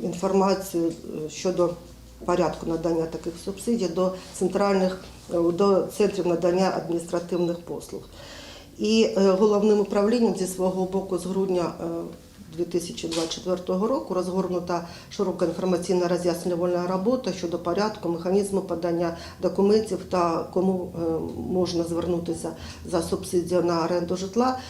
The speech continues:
через друковані та, е, електронні інформаційні ресурси, в тому числі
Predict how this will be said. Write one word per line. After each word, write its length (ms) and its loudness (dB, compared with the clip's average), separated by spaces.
через 340 0
друковані 680 2
та, 400 0
е, 280 -4
електронні 480 0
інформаційні 800 -2
ресурси, 460 -8
в 80 -14
тому 240 -4
числі 420 -2